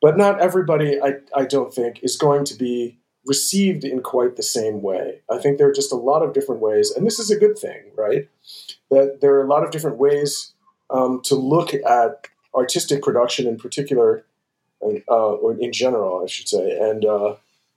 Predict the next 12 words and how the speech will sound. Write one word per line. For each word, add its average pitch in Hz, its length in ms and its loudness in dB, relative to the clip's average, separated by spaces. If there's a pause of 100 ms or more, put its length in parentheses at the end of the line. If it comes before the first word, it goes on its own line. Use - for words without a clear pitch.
and 113 220 -2
what, 127 460 0 (800)
what 160 160 6
it 139 120 0
means 143 440 0
to 117 120 -4
include 120 680 -2 (440)
gay 131 180 4
characters 110 920 -2 (420)
in 139 320 2
any 147 240 4
story, - 580 -6